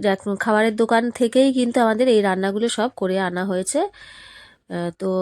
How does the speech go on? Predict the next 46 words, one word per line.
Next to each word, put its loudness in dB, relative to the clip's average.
ওই 0
ভাই 0
সব -2
ওখান -2
থেকেই 0
মানে 2
করিয়ে 4
নিয়ে 2
এসছে। -4
আর 4
এটাও 4
কিন্তু -2
মানে 2
একটা -4
বেশ 2
সুবিধা, 0
কারণ -2
বাড়ির 0
লোককে -6
আর 2
প্রচণ্ড 0
পরিমাণে -2
যেটা -2
খাটনি 0
সেইটা -2
আর -2
খাটতে -8
হয় -6
না। -6
অনেক -4
সুবিধা, -6
অনেক -6
সুবিধা -6
যে -4
কোনো -6
ওই 0
ছোটোখাটো -6
অনুষ্ঠানে। -6
তো -14
এই 0
যে 2
রাইস 4
আর 0
চা-, 4
চিকেন 0
চাপ 0